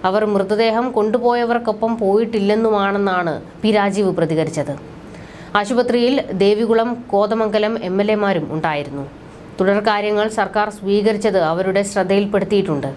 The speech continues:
ഇപ്പോഴത്തെ നടപടി വളരെ തെറ്റായ ഒരു സന്ദേശമാണ് സമൂഹത്തിന് നൽകുന്നതെന്നും പി രാജീവ്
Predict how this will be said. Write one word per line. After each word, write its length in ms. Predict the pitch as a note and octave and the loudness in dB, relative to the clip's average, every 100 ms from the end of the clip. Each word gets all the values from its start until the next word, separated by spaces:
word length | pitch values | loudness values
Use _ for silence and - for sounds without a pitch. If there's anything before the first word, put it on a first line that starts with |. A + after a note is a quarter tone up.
| - - - - - - | -12 -18 -18 -18 -10 -4
ഇപ്പോഴത്തെ 380 | G#3 A#3 A#3+ | 0 0 2
നടപടി 400 | B3 A3 G#3+ G3 | 0 0 0 0
വളരെ 280 | E3+ F3 F#3+ | 0 0 0
തെറ്റായ 480 | G3+ G3 G3+ A3 A#3 | 0 0 2 2 2
ഒരു 160 | A3 A3 | 2 0
സന്ദേശമാണ് 680 | A3 G3 G#3+ G#3+ A3 G3+ G#3+ | 0 0 0 0 0 0 0
സമൂഹത്തിന് 600 | G#3+ G#3 A3 A3+ A3 G#3+ | 0 2 2 2 2 2
നൽകുന്നതെന്നും 760 | G3 G3+ G#3 G3+ F#3+ F#3+ C4 | 0 2 2 2 2 2 0
പി 120 | A3 | 0
രാജീവ് 540 | G#3 F#3+ G3 F#3+ D#3+ | 2 2 2 0 0